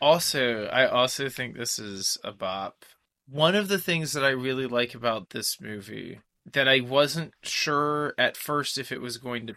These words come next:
pay off, but I was just like, "Oh, there's a bunch of, like, weird <laughs> characters in the background of this movie."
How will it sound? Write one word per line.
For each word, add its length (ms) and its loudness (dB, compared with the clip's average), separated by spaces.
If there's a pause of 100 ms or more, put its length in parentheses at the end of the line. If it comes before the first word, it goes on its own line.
pay 220 -4
off, 540 2
but 80 -4
I 40 0
was 120 -4
just 140 -6
like, 200 -8
"Oh, 180 2
there's 240 -4
a 60 -4
bunch 320 0
of, 100 -6
like, 340 -6 (100)
weird 500 -4
<laughs> 0 -
characters 840 2
in 120 -6
the 100 -10
background 680 -2
of 120 -18
this 240 -8
movie." 340 -10